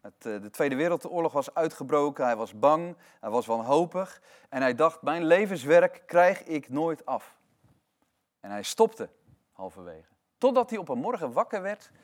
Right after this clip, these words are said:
met een verhaal in zijn hoofd. En dat verhaal heet Leave by Priggle. Wie kent dat? Wow, Bram. Verder niemand, alleen Bram? Goed. Leave by Priggle, een beetje een rare titel.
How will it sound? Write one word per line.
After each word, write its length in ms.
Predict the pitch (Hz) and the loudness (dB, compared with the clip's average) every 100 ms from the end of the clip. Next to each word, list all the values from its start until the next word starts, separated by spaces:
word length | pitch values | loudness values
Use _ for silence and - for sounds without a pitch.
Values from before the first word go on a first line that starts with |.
| _ _ - | _ _ -10
met 160 | 131 | -8
een 80 | 131 | -6
verhaal 360 | 123 120 135 117 | -6 -4 -4 -4
in 120 | 101 | -10
zijn 140 | 98 | -14
hoofd. 300 | 95 87 - | -14 -14 -18
En 100 | 110 | -14
dat 140 | 113 - | -12 -8
verhaal 400 | 123 143 180 143 | -6 -4 -4 -4
heet 380 | 143 151 - _ _ _ _ _ _ _ _ | -8 -8 -12 _ _ _ _ _ _ _ _
Leave 640 | 110 151 233 247 - - _ - | -6 0 2 0 -4 -18 _ -20
by 440 | 110 135 151 147 _ | -2 0 0 -4 _
Priggle. 360 | 170 131 101 76 _ _ _ _ _ _ _ _ _ _ _ _ _ _ | -2 -2 -4 -14 _ _ _ _ _ _ _ _ _ _ _ _ _ _
Wie 120 | 135 | -10
kent 200 | 175 170 | -8 -8
dat? 260 | - - _ _ _ _ _ _ _ _ _ _ _ _ _ _ _ _ _ _ _ | -10 -14 _ _ _ _ _ _ _ _ _ _ _ _ _ _ _ _ _ _ _
Wow, 520 | - 95 101 69 67 87 | -20 -10 -8 -8 -10 -14
Bram. 440 | 113 120 101 85 _ _ _ _ _ | -8 -8 -8 -12 _ _ _ _ _
Verder 300 | - 247 247 | -4 -2 -2
niemand, 280 | 277 254 | -2 -4
alleen 240 | - 254 233 | -8 -10 -8
Bram? 220 | 285 311 _ _ _ _ _ _ _ _ _ _ _ _ | -8 -10 _ _ _ _ _ _ _ _ _ _ _ _
Goed. 260 | _ - _ _ _ _ _ | _ -20 _ _ _ _ _
Leave 320 | 110 220 220 | 0 2 4
by 160 | 180 170 | 4 4
Priggle, 200 | 120 104 | 2 -2
een 60 | |
beetje 220 | 139 165 | -2 0
een 60 | 160 | 2
rare 240 | 185 165 | 4 2
titel. 420 | - 214 208 233 | -2 -6 -6 -8